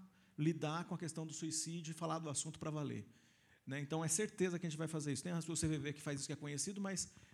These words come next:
logo a gente vai tá com gente trabalhando com política pública pra fazer isso. Mas eu acho que fazer um exercício aqui pra gente terminar, eu acho que assim, o, o caminho aqui é o que, o que você diria, se você tivesse com o Lucas ali naquela semana,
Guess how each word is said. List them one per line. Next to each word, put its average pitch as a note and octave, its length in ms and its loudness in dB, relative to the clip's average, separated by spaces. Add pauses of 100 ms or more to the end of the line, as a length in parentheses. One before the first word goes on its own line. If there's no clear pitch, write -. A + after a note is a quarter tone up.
logo F3 320 4
a - 20 8
gente E3+ 140 2
vai F3+ 100 0
tá F3+ 160 -4
com F3+ 220 -4
gente F#3+ 420 0
trabalhando F3 480 0
com F#3 100 -2
política E3 380 -4
pública F#3 380 -6
pra F3+ 120 -10
fazer F#3 280 -6
isso. A#2+ 360 -6 (600)
Mas G3+ 120 -2
eu B3+ 40 2
acho B3 100 0
que - 60 -10
fazer A3 160 2
um - 20 4
exercício E3 320 0
aqui D#3 100 -4
pra D3 140 -2
gente C3+ 300 -2
terminar, C#3 640 -2
eu D3 160 0
acho D3+ 160 -2
que D#3+ 80 -2
assim, D#3 220 -2
o, D#3 100 -4 (680)
o C#3+ 160 -6
caminho D#3+ 460 0
aqui E3 340 -4
é E3 80 2
o D#3 160 0 (180)
que, A#3+ 300 -4 (1500)
o D3+ 100 -4
que C4 140 0
você G#3+ 240 2
diria, C#3+ 340 2
se F3 140 -2
você F3+ 200 2
tivesse F3 640 0
com D#3 180 -4
o D3 40 0
Lucas D3+ 320 -2
ali C#3+ 180 0
naquela C#3 320 -2
semana, C3 580 -2